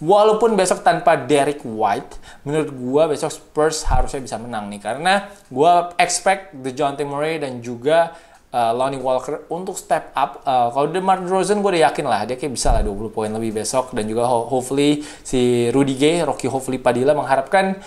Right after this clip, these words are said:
Rudy Gay besok bisa enam belas poin, delapan belas poin untuk Spurs. Nah, walaupun besok memang Eric Gordon juga Russell Westbrook expected, expected to be back, tapi gue masih megang San Antonio Spurs untuk menang pertandingan besok. Next,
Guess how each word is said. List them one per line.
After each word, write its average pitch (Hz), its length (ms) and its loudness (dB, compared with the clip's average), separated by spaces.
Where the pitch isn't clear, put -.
Rudy 160 320 0
Gay 185 80 4
besok 170 240 -2
bisa 147 160 2
enam 139 160 -4
belas 135 240 -2
poin, 143 160 0
delapan 117 240 -4
belas 113 160 -4
poin 120 160 0
untuk 113 160 -10
Spurs. 107 480 -6
Nah, 92 480 -8
walaupun 254 480 2
besok 220 240 2
memang 185 320 2
Eric 156 240 0
Gordon 143 400 0
juga 131 240 -6
Russell 123 320 -2
Westbrook 160 400 -2
expected, - 560 -4
expected 151 560 0
to 147 80 -4
be 123 160 -6
back, 139 240 0
tapi 151 240 -8
gue 147 160 0
masih 135 240 -4
megang 117 320 -8
San 123 160 -12
Antonio 110 400 -10
Spurs - 320 -12
untuk 120 240 -14
menang 117 240 -10
pertandingan 110 400 -10
besok. 147 320 0
Next, - 320 0